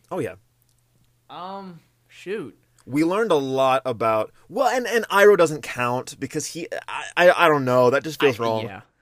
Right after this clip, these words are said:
Speaker 2: Yeah, exa-, I feel, I feel like Iroh, it, it'd be a crime if Iroh didn't win, but if, if Iroh didn't win, it's purely because of his old age, you know?
Speaker 1: Yeah. Yeah.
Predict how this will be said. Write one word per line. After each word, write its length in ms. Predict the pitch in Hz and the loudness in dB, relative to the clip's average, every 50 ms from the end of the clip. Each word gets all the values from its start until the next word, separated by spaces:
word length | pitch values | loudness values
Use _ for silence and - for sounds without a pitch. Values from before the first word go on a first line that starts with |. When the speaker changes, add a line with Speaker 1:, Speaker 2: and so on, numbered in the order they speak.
| _ _ _ _ _ _ _ _ | _ _ _ _ _ _ _ _
Speaker 2:
Yeah, 240 | 135 139 131 117 110 | -10 -8 -8 -8 -8
exa-, 220 | 117 - 131 - - | -10 -12 -14 -12 -12
I 100 | 135 131 | -12 -12
feel, 240 | - - 147 139 - | -12 -12 -16 -14 -12
I 60 | - 131 | -12 -14
feel 200 | - - 143 123 | -12 -10 -10 -10
like 160 | 123 120 - | -10 -10 -10
Iroh, 420 | - 123 127 123 113 127 123 117 - - | -6 -6 -6 -6 -6 -8 -10 -10 -12 -14
it, 120 | 151 156 - - - - | -18 -20 -20 -20 -16 -6
it'd 180 | - 262 202 180 | -6 -6 -4 -4
be 120 | 240 240 220 | -2 -2 -2
a 40 | |
crime 720 | 180 - - - 143 123 151 151 156 170 170 160 156 147 135 | -2 -4 -12 -14 -10 -6 -4 -4 -2 -2 -2 -4 -4 -6 -8
if 140 | 123 139 139 | -10 -12 -10
Iroh 340 | - 127 147 143 139 131 127 | -8 -6 -6 -6 -6 -8 -10
didn't 200 | 139 127 123 123 | -10 -10 -10 -10
win, 160 | 117 113 113 | -12 -12 -10
but 200 | 117 139 135 - | -10 -10 -10 -6
if, 280 | 151 170 170 160 143 - | -4 -4 -4 -4 -6 -8
if 180 | - 185 160 - | -8 -8 -8 -6
Iroh 380 | 123 127 160 170 180 180 170 156 | -2 0 0 2 2 0 -2 -2
didn't 280 | 156 165 156 151 139 | -4 -4 -4 -4 -4
win, 160 | 147 151 143 | -4 -4 -4
it's 160 | 135 139 135 - | -6 -6 -8 -10
purely 320 | - - 165 160 156 151 | -10 -6 -6 -4 -4 -4
because 640 | 127 147 135 - 160 151 143 131 123 117 - - - - | -6 -8 -10 -6 -4 -4 -4 -4 -6 -6 -10 -10 -8 -6
of 120 | 147 139 | -8 -6
his 140 | 135 131 120 | -6 -6 -6
old 200 | 127 120 120 107 | -6 -8 -6 -8
age, 380 | 104 95 95 90 90 - - _ _ _ _ _ _ _ | -10 -12 -12 -12 -14 -16 -20 _ _ _ _ _ _ _
you 100 | 123 120 | -16 -12
know? 60 | - | -10
Speaker 1:
Yeah. 160 | - - 87 - _ _ _ _ _ _ _ | -10 -10 -12 -16 _ _ _ _ _ _ _
Yeah. 200 | - 180 123 | -8 -8 -8